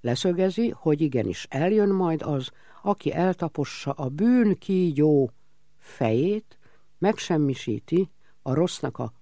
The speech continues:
kútforrását. Másodszor kijelenti, hogy az, aki ezt megteszi, asszonytól származik majd. Vagyis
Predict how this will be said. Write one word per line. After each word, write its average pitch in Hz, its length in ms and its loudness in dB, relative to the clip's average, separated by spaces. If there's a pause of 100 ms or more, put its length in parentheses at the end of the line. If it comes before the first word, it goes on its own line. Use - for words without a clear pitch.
kútforrását. - 960 -4 (580)
Másodszor 202 680 -6 (120)
kijelenti, 165 720 -2 (340)
hogy 143 180 0
az, 214 160 2
aki 160 220 -2
ezt 117 180 -4
megteszi, 175 680 -4
asszonytól 151 1040 0
származik 135 880 -8
majd. - 460 -12 (1200)
Vagyis 160 460 -4